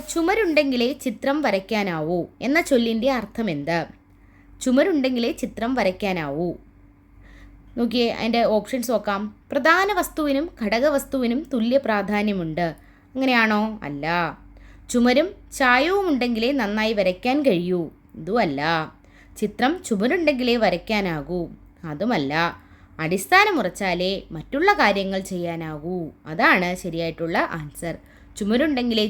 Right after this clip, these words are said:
ചിത്രം വരയ്ക്കാനാകൂ" എന്നതിൻ്റെ ശരിയായിട്ടുള്ള ആൻസർ ഏതാണ്? "അടിസ്ഥാനം ഉറച്ചാലേ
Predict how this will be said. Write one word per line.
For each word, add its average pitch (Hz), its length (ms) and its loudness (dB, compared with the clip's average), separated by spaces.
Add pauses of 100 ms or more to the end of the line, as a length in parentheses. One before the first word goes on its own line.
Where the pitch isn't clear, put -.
ചിത്രം 220 300 -4
വരയ്ക്കാനാകൂ" 202 640 -2
എന്നതിൻ്റെ 196 340 -4
ശരിയായിട്ടുള്ള 185 420 -2
ആൻസർ 185 360 -2
ഏതാണ്? 208 280 0 (540)
"അടിസ്ഥാനം 311 560 2
ഉറച്ചാലേ 185 640 0